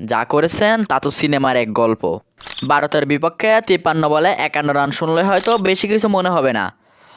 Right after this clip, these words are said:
তবে দুই ভারতীয় ফাস্ট বোলার জহির খান ও মোনাফ প্যাটেলকে যেভাবে ডাউন দ্য উইকেটে ছয় মেরেছিল, তা দেখে ভারতীয়দের চোখ কপালে উঠে যায়। ছেলেটি আর কেউ নয়, ছেলেটির নাম তামিম ইকবাল খান।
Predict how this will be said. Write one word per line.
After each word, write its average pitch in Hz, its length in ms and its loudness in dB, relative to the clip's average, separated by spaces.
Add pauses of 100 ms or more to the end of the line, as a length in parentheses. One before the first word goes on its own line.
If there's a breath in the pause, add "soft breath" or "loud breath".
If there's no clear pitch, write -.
(220 soft breath)
তবে 147 260 2
দুই 147 120 0
ভারতীয় 135 380 0
ফাস্ট 156 300 -2
বোলার 196 360 2
জহির 160 360 0
খান 196 320 0
ও 175 140 2
মোনাফ 151 360 0
প্যাটেলকে 214 400 0
যেভাবে 190 380 2
ডাউন 151 380 0
দ্য 180 60 2
উইকেটে 202 340 2
ছয় 202 200 0
মেরেছিল, 214 440 2 (320)
তা 180 220 2
দেখে 185 260 0
ভারতীয়দের 156 600 2
চোখ 147 300 0
কপালে 143 320 2
উঠে 139 240 2
যায়। 98 220 -4 (340)
ছেলেটি 143 440 2
আর 131 140 2
কেউ 170 260 2
নয়, 214 320 4
ছেলেটির 135 480 0
নাম 165 320 0
তামিম 131 420 0
ইকবাল 113 300 -4
খান। 98 460 -6